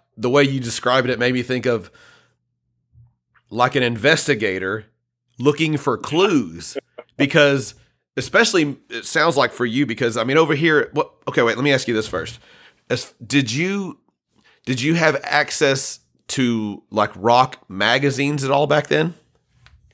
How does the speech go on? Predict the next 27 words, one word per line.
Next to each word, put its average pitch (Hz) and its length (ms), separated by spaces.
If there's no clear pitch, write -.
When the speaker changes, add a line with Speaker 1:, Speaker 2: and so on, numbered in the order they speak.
Speaker 2:
No, 101 460
no, 101 240
Speaker 1:
Okay. - 200
Speaker 2:
absolutely 98 400
not. - 100
I 101 80
guess 120 260
the 123 160
first, 139 280
uh, 117 160
rock 110 440
magazine 104 680
I've 92 280
ever 101 400
bought 92 520
was, 85 320
uh, 87 320
oh, 143 880
I 117 100
don't 147 200
remember 135 220
what, 120 240
what 123 220
it 107 120
was, 104 300
but 95 160
it 95 200